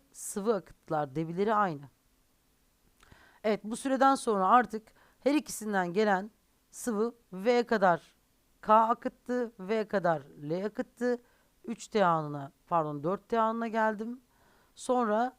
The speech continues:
tekrar K bir V akıttı, L de bir V akıttı ve böylelikle beş T'nin sonunda iki H yüksekliğe sahip olmuş oldular. Ne oldu? K, L musluğuna akan suların debileri eşit oldu mu? Oldu.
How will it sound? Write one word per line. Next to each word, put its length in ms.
tekrar 600
K 400
bir 240
V 180
akıttı, 600
L 100
de 360
bir 180
V 180
akıttı 640
ve 120
böylelikle 800
beş 280
T'nin 260
sonunda 640
iki 200
H 260
yüksekliğe 460
sahip 340
olmuş 280
oldular. 420
Ne 80
oldu? 240
K, 340
L 140
musluğuna 340
akan 260
suların 320
debileri 280
eşit 220
oldu 240
mu? 180
Oldu. 340